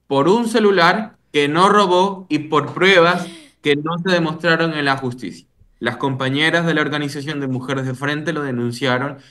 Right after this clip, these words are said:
y claramente estaban esperando esa sentencia, eh, desde hace mucho tiempo. Él se encuentra en prisión preventiva y ahora, bueno, hay que seguir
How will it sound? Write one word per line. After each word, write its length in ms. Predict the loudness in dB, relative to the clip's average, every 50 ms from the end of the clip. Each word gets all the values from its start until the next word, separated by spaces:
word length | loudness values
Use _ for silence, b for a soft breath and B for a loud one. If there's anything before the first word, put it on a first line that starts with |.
| B B B
y 100 | -12 -8
claramente 580 | -4 -2 0 0 0 0 0 0 -2 -2 -2 -4
estaban 400 | -6 -6 -2 0 0 0 0 0
esperando 460 | -4 -6 -6 -2 -2 0 0 0 -2
esa 160 | -4 -6 -6
sentencia, 920 | -8 -8 -10 -8 -6 -4 -4 -4 -4 -4 -4 -2 0 0 0 0 -2 -8 _ _ _ _ _ _ -8
eh, 280 | -4 -2 -2 -2 -2 -2 -2
desde 240 | -4 -2 -2 -2 -2
hace 180 | -4 -4 -4
mucho 340 | -4 -2 -2 -2 -2 -2 -4
tiempo. 380 | -4 -4 -6 -6 -6 -8 -12 _ _ _ _ _ _ _ _ _ _
Él 120 | -10 -8 -6
se 100 | -4 -4
encuentra 340 | 0 2 2 4 4 2
en 60 | -2 -2
prisión 260 | -2 -4 -4 -4 -6
preventiva 580 | -4 -4 -2 -2 -2 -2 -2 0 2 4 4 4
y 60 | 4 2
ahora, 180 | 2 2 0
bueno, 220 | 0 0 -2 -4 -4
hay 100 | -6 -6
que 100 | -6 -6
seguir 600 | -6 -4 -4 -2 -2 -2 -2 -6 -12 -16 -20